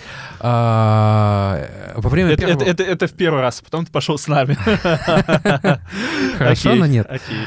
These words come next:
Speaker 1: Я, мне было смешно. Там он смешной,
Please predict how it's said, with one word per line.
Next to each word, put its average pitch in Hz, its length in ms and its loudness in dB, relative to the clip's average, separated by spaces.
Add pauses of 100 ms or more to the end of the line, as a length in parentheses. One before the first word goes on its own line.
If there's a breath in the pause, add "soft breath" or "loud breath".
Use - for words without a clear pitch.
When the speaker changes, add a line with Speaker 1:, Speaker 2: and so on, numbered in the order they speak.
(220 loud breath)
Speaker 1:
Я, 175 880 2
мне 165 180 2
было 220 160 0
смешно. - 480 -2 (100)
Там 98 340 -4
он 196 200 0
смешной, 104 640 0